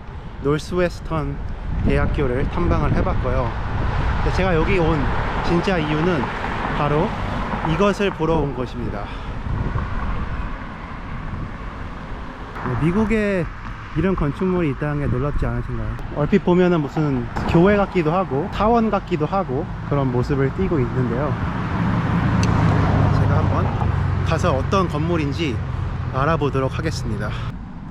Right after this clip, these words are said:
뭐, 아름답지 않나요? 그냥 시카고 교회에 있는 조그만, 어, 동네인데 평범한 주거 단지입니다. 근데 바로 옆에 이렇게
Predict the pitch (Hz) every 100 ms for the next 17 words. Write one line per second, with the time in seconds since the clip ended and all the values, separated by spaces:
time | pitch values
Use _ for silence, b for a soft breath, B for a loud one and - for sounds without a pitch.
0 | - - 135 127 135 143 139 143 123 127
1 | 123 123 - - - - - - 127 120
2 | - - - 170 156 135 135 139 151 143
3 | 135 127 117 120 117 113 151 170 156 135
4 | 113 104 - - B B B B - -
5 | - 110 107 104 104 101 - - 127 135
6 | 123 139 151 110 - - - - - 190
7 | 190 185 170 - 143 160 127 120 131 107
8 | 101 98 - - - - - - - -
9 | - - 123 117 123 127 120 - 123 -
10 | - - - - - - - - - 127
11 | 110